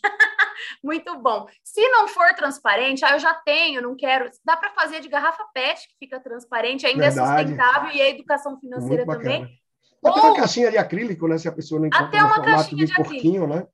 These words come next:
Speaker 1: Ou, se não puder ser transparente, ele precisa ser acessível. Ele, a criança precisa poder abrir e, de tempos em tempos, acessar e verificar quanto que tem lá.
Speaker 2: Perfeito.
Speaker 1: O livro, voltando aqui ao livro, na, ele tem uma introdução enorme pros pais,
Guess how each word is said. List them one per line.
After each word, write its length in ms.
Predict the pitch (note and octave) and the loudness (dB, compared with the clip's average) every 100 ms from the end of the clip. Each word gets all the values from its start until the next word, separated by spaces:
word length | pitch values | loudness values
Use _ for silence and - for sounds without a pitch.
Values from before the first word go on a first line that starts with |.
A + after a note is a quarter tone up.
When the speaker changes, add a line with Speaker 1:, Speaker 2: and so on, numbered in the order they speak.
| _ _ _ _ _ - | _ _ _ _ _ 2
Speaker 1:
Ou, 200 | F#4+ B4+ | 4 4
se 160 | A4+ | 2
não 200 | F#4+ F4 | 2 0
puder 280 | E4+ D#4 B3+ | 0 -2 -2
ser 140 | C4 B3 | 0 -6
transparente, 580 | A#3 A3+ A3+ C4 D#4+ | -6 -4 -2 0 -2
ele 100 | E4 | -8
precisa 180 | - D#4 | -6 -6
ser 120 | D#4+ | -2
acessível. 680 | D#4 D#4+ E4 - D#4+ A3+ G#3 | -2 -4 -12 -10 -10 -10 -14
Ele, 160 | G#3 G#3 A#3 | -20 -10 -8
a 40 | |
criança 300 | A#3+ C4 C4+ | -2 -2 -4
precisa 240 | - C4+ C#4+ | -10 -10 -4
poder 280 | C#4 C4 | -2 0
abrir 400 | C4+ C4+ C4 D#4 G#4+ _ | 0 0 -2 -4 -8 _
e, 60 | D#4+ | -8
de 120 | E4 F#4 | -8 -6
tempos 440 | F#4 G#4+ C5+ A4+ G#4+ | -2 -2 0 -4 -4
em 160 | F#4 F4+ | -8 -6
tempos, 500 | D4 D4+ E4+ G4+ G#4 - _ - | -2 -2 -4 -8 -8 -12 _ 2
acessar 760 | E4 - F#4 - D4 D4 E4 - | 2 2 -4 0 4 6 4 -2
e 180 | D#4 B3+ | -8 -4
verificar 640 | E4 E4+ F4 - D#4 D#4 | -4 -4 -8 0 0 0
quanto 280 | D4+ C#4+ C#4+ | -4 -4 -10
que 100 | D4+ | -14
tem 220 | - E4 | -12 -6
lá. 120 | C#4+ | -4
Speaker 2:
Perfeito. 540 | D3+ C#3+ C#3 A#2+ - _ | -4 -6 -12 -12 -18 _
Speaker 1:
O 120 | - | -2
livro, 580 | D4+ E4+ A4+ G4 B3+ A3 | 0 -2 -2 -4 -8 -10
voltando 460 | D#4+ G#4 F#4+ F4+ | -10 -8 -10 -6
aqui 200 | E4 E4+ | -6 -4
ao 120 | E4+ D#4+ | -4 -4
livro, 460 | C#4+ A#3+ - - - | -8 -10 -16 -20 -6
na, 360 | D4+ F#4 F4+ - | 0 2 2 0
ele 160 | D4 | -2
tem 180 | E4 E4+ | -6 -8
uma 140 | E4 | -6
introdução 800 | D#4+ E4 D#4+ D4 - G#3 D4+ D4+ _ | -6 -6 -6 -8 -4 -2 -2 -4 _
enorme 880 | D#4+ G#4+ E4 D4 D#4 D4 A#3+ F#3+ - - | -4 0 -2 2 2 2 -2 -12 -20 -18
pros 200 | B3+ C4 | -18 -14
pais, 520 | - A3 G#3+ C#4 | -2 0 0 -2